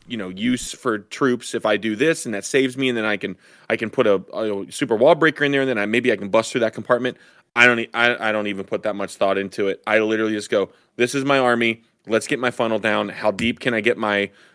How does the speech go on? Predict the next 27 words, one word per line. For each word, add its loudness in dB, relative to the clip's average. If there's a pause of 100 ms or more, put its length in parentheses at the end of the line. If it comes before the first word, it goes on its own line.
(120)
uh, 0
my -4
Sui? 2 (180)
Can -8
I -4
grab 2
everything 0
in -2
that -4
rage? 0 (260)
How -4
much -2
value 2
can -8
I -4
get? 0
And -4
let's -2
watch 4
for -4
tomes -4
and -10
spell 2
placement." -8
I, -2
that's 2
it. 2